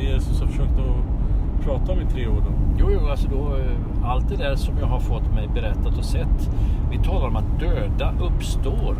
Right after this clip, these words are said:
Speaker 2: att lama går, att blinda ser. Eh, det, alltså det försvinner ju som en liten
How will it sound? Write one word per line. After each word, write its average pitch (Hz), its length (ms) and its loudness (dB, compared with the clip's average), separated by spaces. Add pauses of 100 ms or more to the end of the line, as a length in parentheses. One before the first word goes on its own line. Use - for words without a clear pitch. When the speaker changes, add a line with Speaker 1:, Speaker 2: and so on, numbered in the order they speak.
(100)
Speaker 2:
att - 180 0
lama 143 340 0
går, - 280 -2
att - 160 0
blinda - 300 0
ser. - 280 -2 (560)
Eh, 120 180 0 (2750)
det, - 140 0 (280)
alltså 135 180 2
det 202 140 0
försvinner - 420 0
ju 117 160 0
som - 200 2
en - 120 -4
liten - 240 2